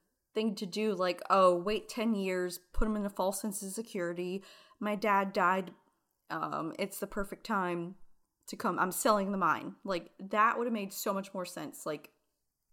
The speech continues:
"I'm gonna murder you for revenge." That would have been so much better. And then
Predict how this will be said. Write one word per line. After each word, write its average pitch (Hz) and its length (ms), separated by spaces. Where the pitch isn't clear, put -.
"I'm 180 160
gonna 180 160
murder 175 300
you 165 180
for 160 180
revenge." 147 680
That 196 220
would 208 80
have 220 80
been 196 180
so - 280
much 190 240
better. 175 260
And 196 300
then 196 460